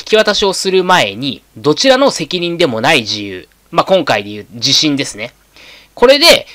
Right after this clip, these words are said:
えー、目的物が滅失した場合っていうのは、買い主っていうのは代金の支払いを拒絶することができるんですね。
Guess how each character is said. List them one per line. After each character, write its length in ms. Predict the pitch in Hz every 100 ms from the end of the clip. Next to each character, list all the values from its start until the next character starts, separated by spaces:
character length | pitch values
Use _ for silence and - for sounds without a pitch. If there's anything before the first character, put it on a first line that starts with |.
| -
え 120 | 139 131
ー、 20 |
目 200 | 135 -
的 220 | 165 160
物 220 | 123 -
が 80 | 113
滅 160 | 120 117
失 300 | - - -
し 80 | -
た 120 | 123
場 160 | 120
合 100 | 120
っ 40 | 123
て 160 | -
い 60 | 120
う 20 |
の 60 | 104
は、 320 | 131 101 -
買 260 | - 233 262
い 0 |
主 180 | 165 -
っ 60 | -
て 140 | -
い 20 |
う 40 | 117
の 60 |
は 60 | 104
代 240 | 107 208
金 180 | 202 139
の 80 | 104
支 160 | - 110
払 240 | 113 107
い 100 | 120
を 60 | 127
拒 180 | 131 139
絶 260 | 220 202
す 160 | 185 208
る 100 | 190
こ 120 | 190
と 80 | 160
が 100 | 101
で 220 | - 110
き 160 | - 104
る 120 | 87
ん 60 |
で 80 | 85
す 140 | - 120
ね。 160 | 143